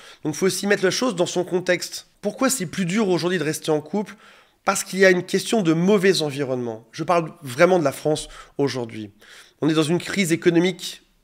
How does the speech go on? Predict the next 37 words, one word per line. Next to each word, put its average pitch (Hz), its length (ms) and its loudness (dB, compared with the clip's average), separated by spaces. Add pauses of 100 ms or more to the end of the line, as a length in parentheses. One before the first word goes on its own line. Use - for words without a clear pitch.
(120)
qui 143 260 -4
est, 143 400 0 (260)
qui 165 140 -2
rend 156 80 4
les 160 60 2
choses 160 220 -2
très 185 200 -2
compliquées. 123 540 -10 (400)
On 147 120 4
est 160 320 4 (220)
dans 131 160 -2
de 135 60 -2
la 143 80 4
pollution, 180 580 0
on 135 80 2
est 151 80 2
dans 147 140 2
du 160 100 -4
stress, - 520 -2 (380)
on 139 80 -2
est 170 80 4
sur 165 460 0
un 139 160 4
Internet 185 420 2
qui - 140 -2
a 135 40 0
mal 175 160 4
réparti 165 420 -4
les 156 100 -2
richesses. - 640 -6
La 127 80 0
majorité 175 420 0
deviennent 147 320 -2
très 156 160 -6
pauvres, 190 540 0 (240)
une 165 160 -2
poignée 190 680 2